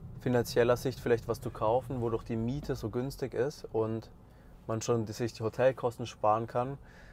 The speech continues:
Und zwar folgendes Thema.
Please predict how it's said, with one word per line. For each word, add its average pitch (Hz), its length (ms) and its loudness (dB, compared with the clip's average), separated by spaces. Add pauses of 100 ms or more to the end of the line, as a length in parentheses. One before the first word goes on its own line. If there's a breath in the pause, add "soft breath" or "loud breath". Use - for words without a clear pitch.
(240 loud breath)
Und 113 160 -2
zwar 117 320 8
folgendes 120 640 2 (480)
Thema. 143 640 0